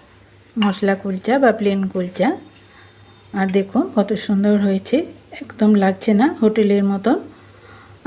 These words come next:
আর উপকরণগুলো সবই আমার হোটেল থেকে শেখা আছে। আমি আপনাদের কাছে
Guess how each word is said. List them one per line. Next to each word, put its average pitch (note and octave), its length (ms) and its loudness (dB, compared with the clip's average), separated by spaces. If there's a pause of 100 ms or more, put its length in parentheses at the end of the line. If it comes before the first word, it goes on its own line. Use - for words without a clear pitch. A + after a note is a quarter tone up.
(100)
আর A#3+ 100 0 (480)
উপকরণগুলো G#3 720 0 (220)
সবই A3 260 2 (100)
আমার G3+ 200 -2 (100)
হোটেল G#3 260 2 (100)
থেকে G#3 200 -2 (160)
শেখা G3+ 260 -6 (100)
আছে। A3 200 -4 (1700)
আমি B3+ 180 6 (480)
আপনাদের B3+ 380 4
কাছে C4+ 160 0